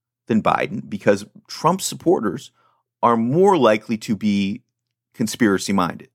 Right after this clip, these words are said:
They're, they're more likely to latch on to crazy theories. But I don't even know if they're willing to latch on to theories this crazy.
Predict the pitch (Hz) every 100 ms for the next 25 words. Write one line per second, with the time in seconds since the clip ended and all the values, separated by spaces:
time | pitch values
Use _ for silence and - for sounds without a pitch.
0 | _ _ 107 101 113 110 123 151 143 127
1 | 117 123 123 120 98 - 107 98 92 92
2 | - 95 90 92 92 - 87 85 - -
3 | 120 82 62 - - _ 120 120 110 95
4 | 95 87 95 87 85 82 85 82 - 87
5 | 90 82 - _ _ _ _ _ _ _
6 | 110 87 82 120 131 - 65 -